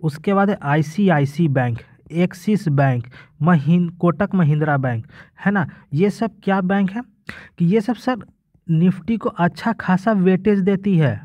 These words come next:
क्या देती है? वेटेज देती है, मूव करने में मेटे-, वेटेज देती है। अगर बैंक गिरेगा तो निफ्टी भी गिरेगा, बैंक ऊपर जाएगा तो निफ्टी भी ऊपर जाता है गाइस। तो हमने यही स्ट्रेटजी यहाँ पे लगाया। जब हमने पन्द्रह मिनट में ये कैंडल देखा,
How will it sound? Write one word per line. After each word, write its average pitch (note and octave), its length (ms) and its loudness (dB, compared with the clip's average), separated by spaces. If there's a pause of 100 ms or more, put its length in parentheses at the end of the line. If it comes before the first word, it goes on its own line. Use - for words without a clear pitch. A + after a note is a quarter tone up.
(360)
क्या F3+ 140 -4
देती G3 280 -2
है? A#3+ 160 -2 (440)
वेटेज F#3+ 420 2
देती F3+ 340 -2
है, C3 140 0
मूव E3+ 300 0
करने G3 320 0
में G#3 140 0
मेटे-, F3 400 2
वेटेज E3+ 400 0
देती E3+ 220 0
है। E3 60 2
अगर F#3 280 0
बैंक F3+ 340 2
गिरेगा G3+ 340 0
तो G3+ 140 -4
निफ्टी F3 360 0
भी A3 140 2
गिरेगा, C#3 420 0 (460)
बैंक F#3+ 320 -2
ऊपर G3+ 220 -2
जाएगा G#3 240 0
तो G3+ 140 -2
निफ्टी F#3 360 0
भी A#3 160 0 (380)
ऊपर E3 300 -2
जाता D3+ 280 0
है C#3 60 2
गाइस। B2 180 -2
तो - 80 -2
हमने A3 180 0
यही F3+ 360 2
स्ट्रेटजी F#3 500 -2 (360)
यहाँ D3+ 260 2
पे D#3+ 120 -2
लगाया। B2+ 240 0
जब G3 160 0
हमने A3 220 -2 (180)
पन्द्रह F3+ 300 -2
मिनट G#3 260 -2
में G#3 80 -2
ये F3 240 2
कैंडल F3 420 0
देखा, D#3 340 0